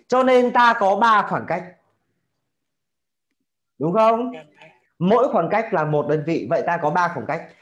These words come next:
Mà nếu có ba khoảng cách, nếu có ba khoảng cách thì có hai cây thôi.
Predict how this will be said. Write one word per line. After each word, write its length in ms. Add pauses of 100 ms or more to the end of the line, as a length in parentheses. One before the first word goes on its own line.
(220)
Mà 320
nếu 300
có 140
ba 540
khoảng 280
cách, 240 (480)
nếu 200
có 100
ba 180
khoảng 200
cách 200 (680)
thì 580
có 180
hai 300
cây 260
thôi. 280